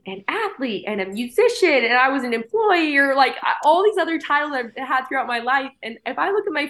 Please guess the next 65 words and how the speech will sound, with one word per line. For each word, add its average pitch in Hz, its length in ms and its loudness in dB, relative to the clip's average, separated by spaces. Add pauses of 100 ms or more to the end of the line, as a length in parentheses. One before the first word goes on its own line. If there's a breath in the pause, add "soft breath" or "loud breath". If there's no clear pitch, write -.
fingers 349 360 0
right 214 220 0
now, 214 280 -4 (560 loud breath)
I 294 220 2
only 320 380 4
feel 302 180 2
like 285 200 4
a 277 60 0
mother. 226 440 2
Like, 220 200 0
that's 339 300 -4
it. 240 460 -4 (440 soft breath)
Um, 247 520 0 (180)
and 269 100 -2
that's 302 200 2
probably 403 220 4
the 294 120 -2
only 262 260 -2
time 233 220 -2
I 208 100 0
felt 190 220 -6
that 175 160 -2
way. 180 240 0
And 233 100 -2
it 247 80 0
was 247 140 -6
a 240 80 -6
really 285 420 -2
short - 760 -4
couple 233 340 -2
weeks. 202 260 -6
And 220 300 -6
he 262 500 -6 (240)
immediately 214 460 -2
worked 196 220 -2
with 185 80 -6
me 180 100 -6
to, - 80 -12
like, 180 260 -6
"Okay, 262 280 -4
well, 196 180 0
like, 180 280 -4 (520)
what 220 200 -4
can 330 120 -2
we 294 120 -2
take 285 220 -6
off 247 140 -2
your 233 120 -8
plate? 202 260 -4
How 226 180 -4
can 262 160 -10
I 233 80 -4
get 226 340 -10
you 208 400 -6
to 208 180 -8
feel, 202 180 -2
like, 185 200 -2
a 196 40 -4
little 196 280 0
spark? 190 500 -4
Do 202 60 -12
you 214 100 -6
need 233 160 -4
to 220 100 -10
just 233 340 -8